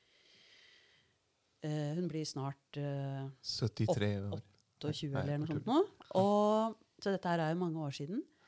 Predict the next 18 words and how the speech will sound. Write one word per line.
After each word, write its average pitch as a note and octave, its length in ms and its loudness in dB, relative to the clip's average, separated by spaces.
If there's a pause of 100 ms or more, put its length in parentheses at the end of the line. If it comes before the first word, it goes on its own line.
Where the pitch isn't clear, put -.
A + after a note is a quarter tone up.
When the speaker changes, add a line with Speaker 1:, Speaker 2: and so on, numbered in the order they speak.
(520)
Speaker 1:
Men G#3+ 160 0
da, A#3+ 380 6 (240)
og G#3+ 60 -2
jeg, A3 140 0
for A#3 100 -2
jeg G#3 200 4
gikk E3 220 -8
med F3+ 140 -2
hunden D#3 320 -2
her, C#3+ 460 -10
ikke - 180 -18
sant, G3 280 -2
for E3+ 120 -6
å D#3 120 -6
prøve C3+ 300 -10
å C#3 560 -4 (320)
Speaker 2:
På A#2 140 -2
skulderen. A2 420 -2